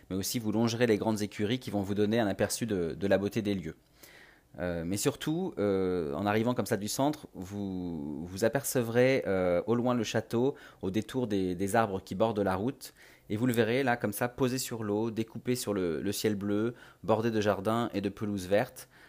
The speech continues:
euh, ce qui donne à, à l'ensemble, euh, du domaine un aspect à la fois impressionnant et aussi très paisible. Alors je précise aussi que le fait que l'on soit en plein automne lors de ma visite,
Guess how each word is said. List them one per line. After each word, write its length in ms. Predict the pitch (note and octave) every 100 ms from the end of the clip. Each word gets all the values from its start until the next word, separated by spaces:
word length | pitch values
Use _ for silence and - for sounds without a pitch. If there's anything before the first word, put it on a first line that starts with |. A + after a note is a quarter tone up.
| _
euh, 300 | F#2+ G2 F2+
ce 100 | F2
qui 120 | -
donne 200 | A2 A#2
à, 120 | G#2+ F#2+
à 160 | G2+
l'ensemble, 520 | G2 A2 - B2 B2 A2
euh, 400 | D#2+ F2+ F2+ F2+
du 140 | F#2
domaine 460 | G2 G#2 G#2+ A#2 C3+
un 240 | A2 G2
aspect 360 | G2 - - A2+
à 40 |
la 80 | G2
fois 200 | - G#2+
impressionnant 760 | G#2 - A2 - G2+ G#2+ A#2+ C3
et 100 | F#2+
aussi 300 | F#2+ - A#2+
très 200 | - B2
paisible. 460 | A#2 F#2 E2+ D2 - _ _ _ _ _ _ _ _ - - - -
Alors 140 | F#2
je 80 | G2
précise 300 | G#2 A2+ A#2+
aussi 340 | A2 - C3 C3
que 460 | A2 F#2+ F2 D#2+
le 120 | E2+ G2
fait 260 | A#2 A2+
que 80 | -
l'on 120 | F#2
soit 200 | F#2+ A2+
en 60 | F#2+
plein 180 | - G#2+
automne 320 | G#2 A#2 A2
lors 140 | F#2
de 60 | F2
ma 120 | F2
visite, 460 | F#2+ F#2+ A#2+ B2+